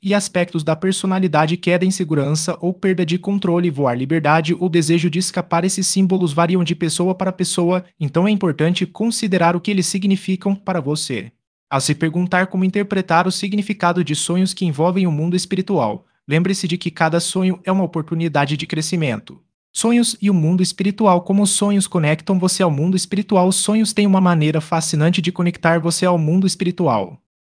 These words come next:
Quando você dorme, sua mente se abre para experiências que vão além da realidade cotidiana.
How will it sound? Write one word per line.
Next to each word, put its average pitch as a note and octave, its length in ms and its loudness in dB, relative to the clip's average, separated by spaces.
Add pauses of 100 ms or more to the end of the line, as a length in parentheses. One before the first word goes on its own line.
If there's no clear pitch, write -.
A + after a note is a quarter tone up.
Quando C#3 180 2
você G3 220 0
dorme, E3+ 500 2 (120)
sua F3 180 2
mente F3+ 260 2
se D#3+ 160 0
abre D#3+ 240 4
para F3+ 220 0
experiências F3+ 640 0
que E3+ 100 -4
vão D3+ 220 2
além C#3+ 200 2
da C#3+ 100 2
realidade E3+ 580 2
cotidiana. E3+ 800 0